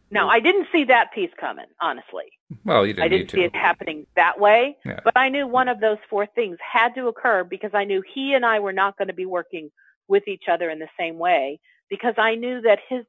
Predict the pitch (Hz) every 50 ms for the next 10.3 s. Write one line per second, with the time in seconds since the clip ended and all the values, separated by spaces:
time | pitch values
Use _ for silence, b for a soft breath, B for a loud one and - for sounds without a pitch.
0 | _ - - 240 233 - 226 208 - 220 202 202 196 185 185 185 190 185 185 185
1 | 185 - - 202 185 180 175 _ _ _ _ _ _ _ _ 226 226 233 226 220
2 | 190 170 196 208 208 240 311 - _ - _ - - _ _ _ _ _ _ _
3 | _ _ _ _ _ _ _ _ _ _ _ - - 220 208 - - - 262 226
4 | 220 220 220 _ - _ _ _ _ _ _ _ _ _ 254 247 247 240 214 208
5 | - 180 202 202 240 254 - _ _ _ _ _ _ _ _ _ _ _ _ _
6 | _ _ 220 208 - - - 220 208 214 - - 202 190 190 196 208 226 226 202
7 | 185 151 160 196 220 247 - _ _ _ _ _ _ _ _ _ _ _ _ _
8 | 220 214 214 - 240 226 233 - 240 269 254 233 202 233 208 226 269 247 196 175
9 | 180 185 - _ _ _ _ _ _ _ _ _ 220 214 214 220 226 233 240 247
10 | 247 254 254 254 254